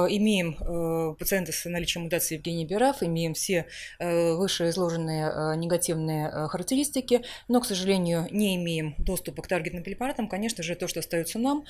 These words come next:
это, э, химиотерапия стандартными цитостатиками или комбинацию цитостатиков, э, друг с другом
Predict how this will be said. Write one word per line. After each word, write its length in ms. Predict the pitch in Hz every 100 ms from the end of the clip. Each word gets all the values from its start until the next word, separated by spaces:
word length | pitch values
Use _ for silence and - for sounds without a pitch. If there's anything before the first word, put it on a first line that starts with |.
| - - -
это, 200 | 247 220 185 - 175 170
э, 20 |
химиотерапия 720 | - 185 165 170 185 285 285
стандартными 800 | 220 180 165 - 165 160 156 156
цитостатиками 760 | - 185 - 277 262 262 233 233
или 300 | 240 254 247
комбинацию 640 | 240 208 190 160 - 156
цитостатиков, 640 | - 170 170 269 254 247 247 -
э, 460 | - 165 156 156 156
друг 180 | 165
с 20 | 151
другом 400 | 269 277 269